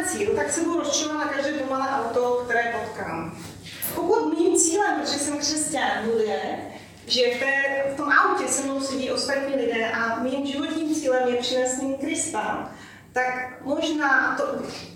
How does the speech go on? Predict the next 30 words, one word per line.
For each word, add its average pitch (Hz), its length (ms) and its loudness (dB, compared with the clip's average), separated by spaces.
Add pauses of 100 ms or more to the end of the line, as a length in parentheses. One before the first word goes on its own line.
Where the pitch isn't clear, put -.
(100)
ten 302 200 0
svůj 311 240 2
cíl, 339 400 4 (800)
dostat 320 340 0
se 339 80 0
co 330 160 0
nejrychleji 320 440 2
na 285 200 2
místo, 294 220 -2
zaměním 294 480 2
za - 140 0
touhu, 220 880 0
která 254 340 2
jako 262 300 0
je 349 260 0
fajn, - 300 -2 (220)
ale 247 120 2 (400)
možná 262 480 0
jako 269 280 -2
kvůli 262 220 -2
tomu 269 240 -2
nemusím 254 580 0
se 254 200 -4
rozčilovat, - 680 -4 (400)
tak - 100 4 (100)
najednou 349 500 2
se 381 220 2
sníží 320 680 2
ten 311 200 0
počet 311 340 -2